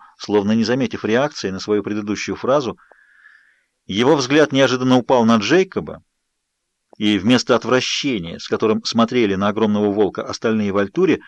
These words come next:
я прочитала в нём непонятное любопытство. «Нет, всё происходит не так», отрезал Эдвард.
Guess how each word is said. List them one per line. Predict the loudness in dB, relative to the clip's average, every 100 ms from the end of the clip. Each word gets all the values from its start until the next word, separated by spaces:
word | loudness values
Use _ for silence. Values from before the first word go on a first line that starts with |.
| _ _ _ _
я | -6 -4
прочитала | -4 -6 -2 -2 0
в |
нём | -4 -6
непонятное | -4 -2 -2 -4
любопытство. | -4 -4 -4 -8 -10 -18 -20 _ _ _ _ _ _ _ _ _ _ _ _ _ _ _ _ _
«Нет, | -8 -2 0 0 _ -20 -20 _ _ _ _ _ _ _ _
всё | -4 -2
происходит | 0 -2 -2 -2 0 -2
не | -6
так», | -4 -2 -2 -4
отрезал | -2 -2 0 -2
Эдвард. | -2 -6 -12